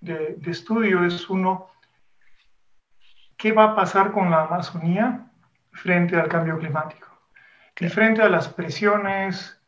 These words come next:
Speaker 1: digamos así, que existen actualmente desde un punto de vista, el primario es deforestación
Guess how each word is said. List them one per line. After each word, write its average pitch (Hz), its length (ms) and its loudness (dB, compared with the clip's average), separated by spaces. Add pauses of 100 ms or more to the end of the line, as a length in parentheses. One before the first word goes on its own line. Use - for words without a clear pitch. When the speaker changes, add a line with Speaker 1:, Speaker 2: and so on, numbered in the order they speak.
(260)
Speaker 1:
digamos 165 340 -2
así, 170 320 -4
que 170 480 -2 (300)
existen 202 460 -2
actualmente 180 580 2
desde 170 160 -2
un 170 100 -2
punto 175 240 0
de 170 60 0
vista, 175 280 2
el 180 100 2
primario 180 400 2
es 175 100 -4
deforestación 170 840 -4